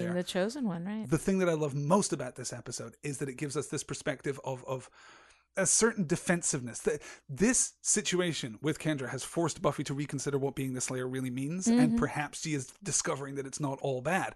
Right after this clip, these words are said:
Speaker 1: Mm-hmm.
Speaker 2: Perhaps she's discovering that, that there's more to it and more to her than the girl with the, you know, unfortunate birth.
Speaker 1: Right. Well, 'cause when you have no choice,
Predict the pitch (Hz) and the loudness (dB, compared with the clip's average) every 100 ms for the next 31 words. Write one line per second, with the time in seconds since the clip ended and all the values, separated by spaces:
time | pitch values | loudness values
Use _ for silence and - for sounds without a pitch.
0 | - 185 175 156 - 156 151 - 151 139 | -10 -2 2 2 2 -2 -2 -2 0 0
1 | 131 135 143 139 143 156 143 165 170 - | -4 -4 0 0 2 0 0 -2 -4 -4
2 | 190 170 123 139 143 156 147 151 131 123 | -2 -2 -2 -2 0 0 -2 -4 -4 0
3 | 247 220 123 123 - - - _ - 151 | 4 4 4 -2 -12 -20 -20 _ -2 0
4 | 151 147 135 147 143 147 143 131 - 139 | 0 -4 -2 0 4 4 2 0 -2 -2
5 | 135 127 143 131 131 123 135 127 139 123 | -2 -2 -4 -2 -6 -4 -4 -4 -6 -8
6 | - _ - 135 131 120 - - - _ | -10 _ -12 -6 -4 -4 -6 -8 -14 _
7 | 415 370 262 - 330 302 392 453 381 370 | -2 0 0 2 2 2 2 2 4 4
8 | 311 269 - 190 - - - - | 4 2 2 -2 -2 -4 -8 -8